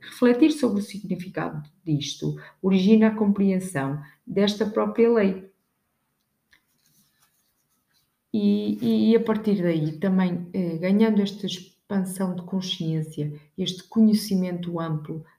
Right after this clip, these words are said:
de como funciona o próprio universo, o mundo, e, e no geral, tu também começas a sentir-te mais relaxado,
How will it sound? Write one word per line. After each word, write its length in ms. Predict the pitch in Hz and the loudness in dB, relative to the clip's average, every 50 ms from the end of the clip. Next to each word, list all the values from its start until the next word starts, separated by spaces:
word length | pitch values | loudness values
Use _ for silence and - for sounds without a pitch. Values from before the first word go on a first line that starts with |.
| _ - | _ -6
de 100 | 180 175 | -6 -6
como 380 | 180 - 220 220 220 214 202 | -2 2 4 4 6 6 4
funciona 920 | 190 - - - 185 180 - - - - 160 156 151 151 147 147 147 151 147 - | 2 2 -6 -4 -4 -4 -4 -8 -8 -4 -2 0 2 2 2 2 0 -2 -6 -10
o 80 | - 151 | -14 -12
próprio 480 | - - 180 175 175 175 - 165 165 | -6 -4 -4 -4 -4 -4 -6 -8 -8
universo, 880 | 165 165 160 160 156 151 151 156 156 156 151 - - - - 180 190 - _ _ - | -8 -6 -4 -4 -2 -2 -2 -4 -6 -8 -12 -14 -16 -16 -14 -14 -16 -16 _ _ -8
o 60 | 156 | -6
mundo, 580 | 151 147 147 151 151 151 151 151 151 151 - - | -4 -2 0 2 2 2 0 0 -2 -4 -6 -6
e, 440 | 151 156 147 - - 156 - - - | -8 -8 -8 -8 -12 -16 -16 -16 -16
e 40 | - | -14
no 140 | 156 160 156 | -14 -12 -12
geral, 500 | 147 - 156 147 147 143 143 151 147 - - - - - - _ - | -8 -6 -4 -4 -2 -2 -4 -4 -6 -8 -14 -20 -20 -20 -20 _ -10
tu 160 | - 214 220 | -4 -2 -2
também 400 | 220 - - 240 233 240 233 233 | -2 0 2 2 4 4 2 0
começas 560 | 233 - 240 220 233 240 233 226 254 240 240 247 | 0 2 2 4 4 2 2 0 -2 -2 0 0
a 100 | 247 240 | -2 -2
sentir-te 480 | 240 - 240 226 220 254 240 - - | 0 0 0 0 0 -2 -6 -4 -2
mais 220 | 240 233 233 233 233 | -2 0 0 -2 -4
relaxado, 800 | - - 240 226 - - 240 247 240 220 196 180 170 160 156 | -4 -4 -4 -2 -2 -2 -2 0 -2 -2 -4 -6 -10 -12 -14